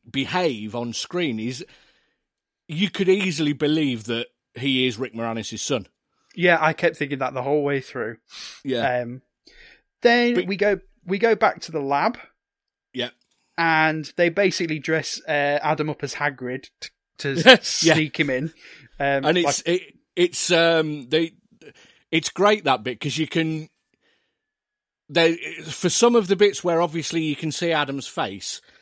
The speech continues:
Speaker 1: they're obviously using sort of green screen technology and that kind of thing.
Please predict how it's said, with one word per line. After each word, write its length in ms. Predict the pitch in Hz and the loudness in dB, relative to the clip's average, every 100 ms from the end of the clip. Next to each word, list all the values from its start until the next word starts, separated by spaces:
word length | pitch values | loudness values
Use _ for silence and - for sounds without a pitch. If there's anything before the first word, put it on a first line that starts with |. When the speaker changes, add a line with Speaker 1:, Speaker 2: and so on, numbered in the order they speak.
| _ _ - | _ _ -6
Speaker 1:
they're 160 | 127 135 | 0 0
obviously 400 | 131 135 139 127 | -2 -4 -4 -2
using 380 | 131 123 123 | 0 0 -2
sort 240 | 120 139 113 | -4 -4 -6
of 80 | - | -2
green 300 | 139 139 131 | 0 2 -2
screen 520 | - 147 139 127 117 - | -2 0 0 -2 -8 -8
technology 580 | 160 147 143 143 123 143 | -6 -2 0 0 0 -2
and 100 | 139 | -2
that 140 | 143 | -4
kind 220 | 143 143 | -2 -2
of 60 | 131 | -2
thing. 280 | 170 202 | -2 -2